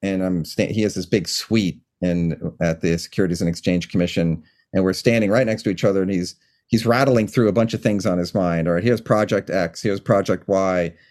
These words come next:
Here, I wanna do this, this, and this, and this." And, you know, I'm writing things down, and we're talking. And then, you know, after ten minutes, he says, "So how's it going?" And I said, "How's what going?"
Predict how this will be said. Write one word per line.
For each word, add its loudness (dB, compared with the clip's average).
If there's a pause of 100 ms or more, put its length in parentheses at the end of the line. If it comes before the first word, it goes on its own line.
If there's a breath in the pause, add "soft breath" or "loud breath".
(140)
Here, 0
I 2
wanna -2
do -2
this, 0
this, -2
and -2
this, -2
and 2
this." -2
And, 0
you -2
know, 0
I'm -2
writing 0
things -2
down, 2
and 0
we're -2
talking. 0 (440 soft breath)
And 2
then, 2
you 0
know, 2
after 0
ten 2
minutes, -2
he 0
says, 0
"So 2
how's 2
it 0
going?" -2 (640)
And 0
I 0
said, 0
"How's 0
what 2
going?" -2